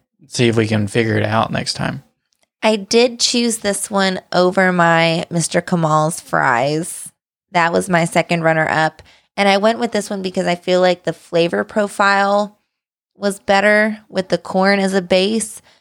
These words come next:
Speaker 2: because I actually think that the Mister Kamal's fries, the seasoning that they put on them,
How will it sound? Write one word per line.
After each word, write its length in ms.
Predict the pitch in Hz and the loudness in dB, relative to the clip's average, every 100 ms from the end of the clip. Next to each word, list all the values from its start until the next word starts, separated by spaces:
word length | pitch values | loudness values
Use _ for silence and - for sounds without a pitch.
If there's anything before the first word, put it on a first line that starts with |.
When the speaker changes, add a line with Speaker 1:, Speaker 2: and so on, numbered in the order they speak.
| _ 214 | _ -2
Speaker 2:
because 220 | 214 208 | 0 2
I 140 | 208 - | 2 0
actually 400 | 247 - 370 330 | -4 -4 -6 -8
think 540 | - 196 202 - - | -6 -4 -4 -8 -2
that 160 | 190 190 | 0 0
the 80 | |
Mister 280 | 180 185 196 | -2 -2 -4
Kamal's 560 | 185 190 170 165 170 - | -2 0 2 2 0 -2
fries, 540 | - 165 170 185 190 | -2 0 2 2 0
the 120 | 202 | -2
seasoning 500 | 160 - 180 180 180 | -4 -2 -2 0 0
that 120 | 180 165 | 0 -2
they 120 | 165 | 0
put 200 | 190 - | 0 0
on 220 | 170 160 | 0 0
them, 440 | 160 156 165 190 | 2 2 2 0